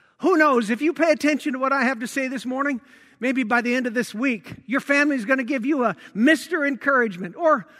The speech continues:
a Missus Encouragement hat. I hope so.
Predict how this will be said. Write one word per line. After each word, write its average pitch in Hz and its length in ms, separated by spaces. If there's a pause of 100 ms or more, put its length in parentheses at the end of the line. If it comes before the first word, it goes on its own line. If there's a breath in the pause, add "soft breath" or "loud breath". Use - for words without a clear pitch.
(100)
a 339 80
Missus 339 680
Encouragement 220 760 (220 soft breath)
hat. 185 320 (100)
I 233 160
hope 226 220
so. 180 340